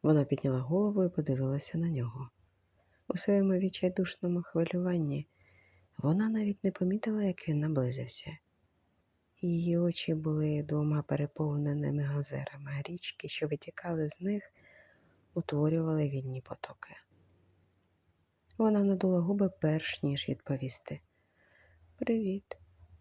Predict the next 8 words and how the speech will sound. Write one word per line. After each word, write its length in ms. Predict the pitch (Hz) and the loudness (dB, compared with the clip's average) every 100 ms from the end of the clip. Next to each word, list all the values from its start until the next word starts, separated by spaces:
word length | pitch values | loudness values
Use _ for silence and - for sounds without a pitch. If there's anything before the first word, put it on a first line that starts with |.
| - _ - | -20 _ 0
Що 180 | - | 2
з 80 | 131 | 2
тобою?" 520 | - 135 127 127 131 - _ - _ _ _ _ _ - | 0 -2 -2 -2 -4 -8 _ -20 _ _ _ _ _ 0
В 40 | |
її 260 | 151 143 139 | 2 2 0
очах 400 | 135 - 160 156 | -2 -2 0 0
був 300 | 156 139 135 | -2 -4 -4
біль, 340 | 139 202 220 | 2 2 2